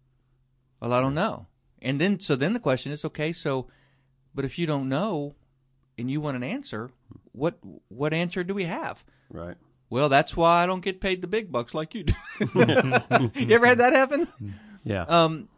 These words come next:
Speaker 1: and, and, and what's, what's crazy, though, is usually when you get to that point, the person still thinks you should just fix it. And you're like, "You just told me that you can't come up with an answer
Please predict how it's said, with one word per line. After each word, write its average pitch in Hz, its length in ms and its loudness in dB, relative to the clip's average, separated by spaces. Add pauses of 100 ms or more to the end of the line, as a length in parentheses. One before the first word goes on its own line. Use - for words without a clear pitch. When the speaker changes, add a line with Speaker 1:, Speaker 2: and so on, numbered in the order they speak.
(240)
Speaker 1:
and, 196 160 0
and, 202 200 0
and 208 140 -2
what's, - 240 -4
what's 254 200 -4
crazy, 330 440 -4
though, 170 240 0
is 160 200 -2
usually 277 360 -6
when 262 160 -2
you 170 60 -4
get 196 180 -8
to 226 80 -10
that 185 200 -8
point, 190 340 -4 (140)
the 156 120 -6
person 185 440 -2
still 190 440 -2
thinks 185 440 -6
you 147 80 -12
should 131 200 -10
just 156 340 -2 (360)
fix - 320 -12
it. - 120 -20 (1200)
And 180 120 -6
you're 180 100 0
like, 160 280 0 (220)
"You 247 180 0
just - 300 -4
told 302 320 2
me 226 180 2
that 165 280 0
you 170 300 -4
can't 254 380 -4
come 214 220 0
up 220 160 0
with 190 120 -4
an 175 100 -2
answer 180 520 -6